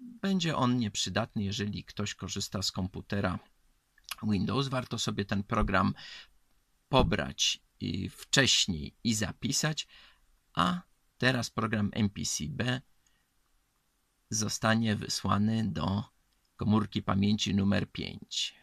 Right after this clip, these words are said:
Wciskamy tutaj klawisz Send i otrzymujemy komunikat, że program został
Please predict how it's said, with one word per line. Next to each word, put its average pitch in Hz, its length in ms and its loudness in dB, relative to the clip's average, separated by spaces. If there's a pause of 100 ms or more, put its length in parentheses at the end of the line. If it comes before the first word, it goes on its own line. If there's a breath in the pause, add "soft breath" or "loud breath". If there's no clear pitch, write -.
(140)
Wciskamy 107 560 2
tutaj - 360 -4
klawisz - 540 -4
Send - 680 2 (2000)
i 151 360 -2
otrzymujemy 104 720 0
komunikat, 101 840 -2
że 110 280 0
program 104 520 0
został 98 600 -2